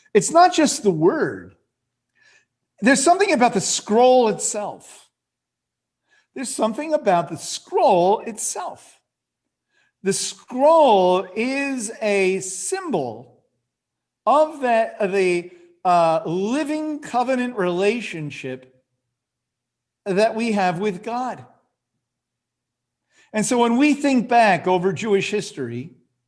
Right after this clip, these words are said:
we can think of terrible, you know, terrible situations.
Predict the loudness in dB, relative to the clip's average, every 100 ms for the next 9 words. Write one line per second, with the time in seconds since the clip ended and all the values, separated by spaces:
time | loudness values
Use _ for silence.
0 | _ _ _ _ _ -4 0 2 2 4
1 | 6 6 4 0 -6 2 4 4 4 4
2 | 6 4 2 0 0 0 2 4 4 2
3 | -2 -6 -6 -4 -4 -6 -14 -20 -20